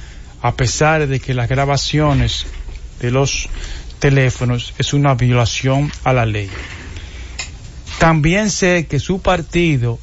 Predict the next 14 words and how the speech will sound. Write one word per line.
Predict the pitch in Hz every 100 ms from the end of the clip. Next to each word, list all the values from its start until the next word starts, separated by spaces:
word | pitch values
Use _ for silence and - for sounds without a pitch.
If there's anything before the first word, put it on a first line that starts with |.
| -
el | 113
P | 107 139 147
L | 151 139
D, | 120 113 107 - - - -
no | 131 147 165 156
va | 160
a | 156
sancionar | - 147 139 160 143 123 123 -
al | 131 123
diputado | 127 - 123 139 139 147 143 -
Manuel | 139 127 127 123
Antonio | 120 117 143 147 160 147
Díaz | 123 135 131 - - -
Santos, | - - 143 127 110 - - - -